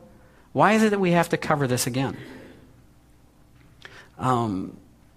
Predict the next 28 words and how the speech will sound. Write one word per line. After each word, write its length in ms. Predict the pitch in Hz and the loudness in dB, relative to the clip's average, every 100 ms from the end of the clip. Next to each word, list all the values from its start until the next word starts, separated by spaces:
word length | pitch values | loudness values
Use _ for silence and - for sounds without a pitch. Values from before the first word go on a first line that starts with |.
| _ - _ _ - _ - _ - | _ -20 _ _ -20 _ -20 _ -4
we 160 | 127 135 | 0 2
can 160 | 143 | 4
also 260 | 135 143 151 | 4 4 0
have 240 | 139 143 | 2 2
this 160 | 143 - | 2 0
misconception 600 | 156 - 147 165 156 165 | -2 0 -2 0 0 0
as 100 | 151 | 0
parents. 400 | - 190 139 - | 0 2 2 -2
"This 240 | 131 151 190 | 0 0 0
is 100 | 180 | 0
about 220 | 196 185 | 2 2
my 140 | 190 | 0
teenager. 560 | - 208 143 110 104 110 - - - - - | 0 2 2 2 -4 -8 -18 -20 -20 -20 -6
This 160 | 120 | -4
is 100 | 120 | 0
not 200 | 131 139 | 4 4
about 200 | 170 190 | 6 2
me 440 | 185 160 117 - - - - - - _ - - _ - - - - - - - - - - - | 2 2 2 -2 -10 -20 -20 -20 -20 _ -20 -20 _ -20 -20 -20 -20 -20 -20 -20 -20 -20 -20 -4
as 140 | 120 | -2
a 40 | 113 | 2
model 640 | 117 123 135 151 160 - - - - _ _ - - _ - | 4 4 4 0 -2 -12 -20 -20 -20 _ _ -20 -20 _ -6
of 120 | 127 | -4
the 60 | 135 | -2
truth 360 | - 147 147 - | 0 0 -2 -2
or 160 | 123 | 2
as 140 | 131 143 | 2 4
a 20 | |
mentor 600 | 147 135 - 117 101 | 4 2 0 -4 -4